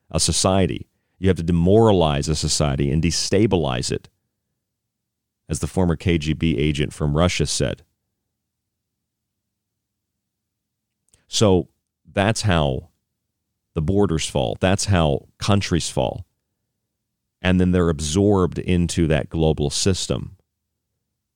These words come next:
So the president isn't going to come out tomorrow and say, "Look, we've got a northern alliance with Canada, and, uh, you know, we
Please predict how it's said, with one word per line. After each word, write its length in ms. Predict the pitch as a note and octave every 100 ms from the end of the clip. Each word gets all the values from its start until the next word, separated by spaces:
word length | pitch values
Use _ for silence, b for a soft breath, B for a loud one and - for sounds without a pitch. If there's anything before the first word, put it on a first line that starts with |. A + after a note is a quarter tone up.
| _ _
So 380 | - A2+ G2 - -
the 120 | G2
president 580 | - A#2 A2+ G2+ F2 F#2+
isn't 240 | E2+ E2+
going 220 | F2 E2+
to 60 | E2
come 160 | E2
out 180 | F2 F2
tomorrow 420 | F#2+ E2 D#2 D#2
and 100 | D2+
say, 140 | D#2 D#2
"Look, 260 | E2+ G#2
we've 160 | F2+ C#2+
got 240 | F2 E2
a 280 | C2 D2+ C#2+ - _ _ _ _ _ _ _ _ _ _
northern 800 | F2 G#2 A#2 A2 G#2 G2+ F2+ - _ -
alliance 680 | D#2+ E2+ F#2+ F#2 E2+ E2 E2
with 160 | C#2+
Canada, 640 | - G2 G2+ F#2 F#2 F2+ E2+ _ _ _ _ _ -
and, 680 | D#2 D#2+ D#2 D#2 D#2 D2+
uh, 420 | D2+ D2+ D2 C#2+ C#2+
you 80 | F2
know, 140 | C#2
we 160 | C#2 D#2+